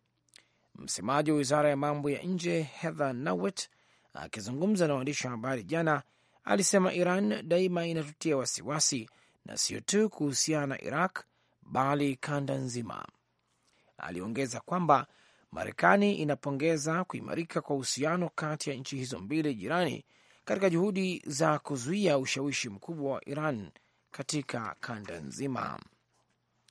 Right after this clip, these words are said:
Idadi ya watu walioambukizwa ugonjwa wa homa ya tauni imeongezeka kwa mara mbili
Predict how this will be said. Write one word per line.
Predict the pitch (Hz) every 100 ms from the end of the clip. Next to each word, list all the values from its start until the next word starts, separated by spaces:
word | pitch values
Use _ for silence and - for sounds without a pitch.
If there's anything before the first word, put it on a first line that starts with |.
| _ _ _ _ _ _ _ _ _
Idadi | 147 151 190 208 220 165
ya | 127
watu | 170 185 - 185
walioambukizwa | 165 139 120 - 175 170 147 165 147
ugonjwa | 92 147 160 151 151 139
wa |
homa | 110 151 156 147
ya | 135
tauni | - 170 170 165
imeongezeka | 165 165 165 151 147 151 - 110 156 180
kwa | - 110
mara | 104 90
mbili | 156 170 -